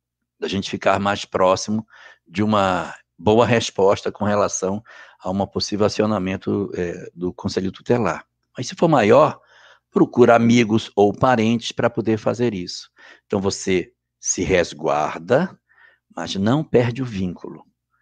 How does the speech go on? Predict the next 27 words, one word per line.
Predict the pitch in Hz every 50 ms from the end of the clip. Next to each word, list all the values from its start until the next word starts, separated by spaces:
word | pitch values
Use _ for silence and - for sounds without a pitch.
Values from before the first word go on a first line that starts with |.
| _ _ _ _ _ _ _ _ _
Não | - 92 117 139
rompa | 147 127 - 160 143 160 156 - 160 151
com | - - 147 147
sua | 151 - - 143 143 151
mãe. | 143 117 98 92 82 76 - - _ _ _ _ _ _ _ _ _ _ _ _ _ _ _ _ _ _ _ _ _ _ _ -
Você | - 82 - - - 101
mesmo | 95 98 120 151 175 170 165 165
vivendo | 151 139 143 139 101 90 104 98 98 92 90
essa | 92 87 - 92
experiência | 87 - - 90 85 85 87 87 - - 82
ruim, | 78 - 80 80 82 85 98 127 139 131 117 - _ _ _ - - - - - _ _ _ _ _
nós | - 90 92 -
temos | - - 110 113 107 - -
dívida | 87 113 135 120 117 104 110 101
com | - - 101 92
mãe | 90 92 101 117 127
que | 123 - 117
é |
dívida | 104 92 104 110 110 107 98 110
impagável, | 120 120 - 135 131 123 95 98 98 98 95 - - -
que | - 92
é |
a | 95
concessão | - - 110 107 - - 98 - - 104 101
do | 95 98
corpo | - - 101 - - 101
físico. | 95 - - - 80 76 - - - _